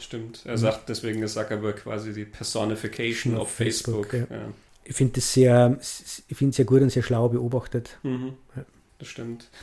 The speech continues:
Speaker 1: Das ist überhaupt interessant, wenn man sich die Gedanken anhört, die Eisenberg zu der Figur hatte. Auf dem, äh, zweiten Audiokommentar hört man auch einiges davon. Also es gibt einen Audiokommentar mit Regisseur David Fincher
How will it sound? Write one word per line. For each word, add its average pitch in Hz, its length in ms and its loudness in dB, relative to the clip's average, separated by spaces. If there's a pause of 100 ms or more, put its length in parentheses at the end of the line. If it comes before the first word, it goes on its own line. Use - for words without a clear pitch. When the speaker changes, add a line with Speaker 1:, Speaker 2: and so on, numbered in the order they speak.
(140)
Speaker 1:
Das 131 100 -6
ist 131 100 -4
überhaupt 139 240 4
interessant, 123 680 0
wenn 113 80 -4
man 110 120 -4
sich 110 120 -6
die 117 80 -6
Gedanken 107 560 -4 (120)
anhört, 110 520 -2
die 107 160 -4
Eisenberg 104 640 -2
zu - 140 -6
der 113 120 -2
Figur 117 380 -4
hatte. 117 360 -6
Auf - 180 -10
dem, 110 300 -6 (640)
äh, 104 260 -8
zweiten 107 380 -2
Audiokommentar 117 720 -2
hört 110 180 -6
man 113 80 -4
auch - 140 -4
einiges 120 360 -4
davon. 120 500 -6
Also 107 160 -6
es - 100 -12
gibt - 140 -14
einen 104 200 0
Audiokommentar 104 640 -2
mit 107 200 -6
Regisseur 104 360 -6
David 104 320 -4
Fincher 131 440 -4